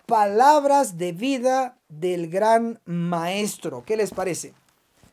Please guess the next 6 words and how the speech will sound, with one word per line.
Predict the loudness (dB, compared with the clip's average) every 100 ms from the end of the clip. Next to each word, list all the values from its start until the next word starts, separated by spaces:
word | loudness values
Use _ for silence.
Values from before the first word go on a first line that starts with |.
| _ _ _ _
Palabras | -2 4 4 6 4
de | 2
Vida | 0 2 2
del | 2
Gran | 4 4 4
Maestro. | 0 0 -4 -6 -8